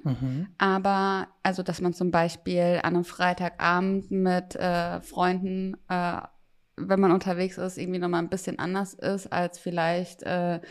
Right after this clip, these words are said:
Speaker 2: im Büro, ähm, aber im Kern der gleiche Mensch ist, also die gleichen Werte vertritt, aber vielleicht in Nuancen ein bisschen anders ist. Und das fand ich sehr interessant.
Speaker 1: Mhm. Ähm, ich fand die Einführungsfrage gestern sehr interessant.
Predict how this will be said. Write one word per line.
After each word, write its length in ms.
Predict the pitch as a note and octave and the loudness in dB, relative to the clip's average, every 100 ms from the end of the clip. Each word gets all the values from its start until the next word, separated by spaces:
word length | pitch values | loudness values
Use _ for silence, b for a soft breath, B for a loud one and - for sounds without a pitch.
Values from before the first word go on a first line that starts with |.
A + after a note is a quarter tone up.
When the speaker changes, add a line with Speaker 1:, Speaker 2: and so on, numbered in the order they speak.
| B B B B | B B B B
Speaker 2:
im 180 | F#3+ F#3+ | 4 6
Büro, 600 | F3+ F3 F#3 A#3 D4 B B B B | 6 6 6 6 2 B B B B
ähm, 320 | - G3 G3 F#3 | 2 4 4 4
aber 460 | F3+ F#3 F#3 F#3 | 4 6 4 4
im 180 | E3+ E3 | 0 -2
Kern 680 | - F#3+ G3 G#3 A3+ B3+ C4+ - | 0 2 4 4 4 0 -2 -12
der 180 | - F3+ | -2 0
gleiche 340 | F3 E3+ - | 2 0 0
Mensch 340 | F3+ E3+ F3 - | 0 2 0 -4
ist, 380 | E3 F3+ - - | -8 -10 -10 -6
also 180 | F3 | -4
die 260 | F3 E3+ - | -4 -6 -6
gleichen 420 | - E3 E3 E3+ | 0 0 2 2
Werte 540 | D#3+ E3 - F3+ F3 F3 | 2 2 2 0 0 -2
vertritt, 600 | - F3+ - E3 D#3+ - | -4 -4 -4 -2 -2 -4
aber 200 | E3+ E3 | -2 -2
vielleicht 340 | E3+ E3 E3+ E3 | -2 0 0 2
in 100 | F#3+ | 0
Nuancen 400 | G3+ G#3+ G#3 G#3+ | 2 0 -2 -2
ein 80 | G3 | -4
bisschen 200 | F#3+ - | -4 -6
anders 300 | D#3+ D#3 - | -4 -6 -8
ist. 180 | E3+ | -10
Und 80 | E3+ | -6
das 140 | F3 - | -8 -6
fand 240 | F#3 F3+ | -4 -4
ich 120 | F3+ | -4
sehr 140 | F#3 F3 | -4 -6
interessant. 600 | - F3 - E3 F3 - _ - | -6 -10 -6 -6 -6 -14 _ 2
Speaker 1:
Mhm. 320 | C#3+ F3+ F#3 B B B B - | 4 4 0 B B B B 0
Ähm, 240 | C#3 D3 | 2 2
ich 120 | C#3+ | 0
fand 420 | D#3+ D3+ - - | 0 -2 -6 -6
die 200 | C#3+ C#3 | -2 0
Einführungsfrage 760 | - A3 A3+ D3 C3 - C3 C3 | 2 2 2 0 0 -2 -2 -2
gestern 360 | C3 C3 C3+ C3 | -6 -6 -6 -6
sehr 100 | C3 | -6
interessant. 640 | C3 C3 C3+ D#3 E3 | -6 -8 -2 -4 -4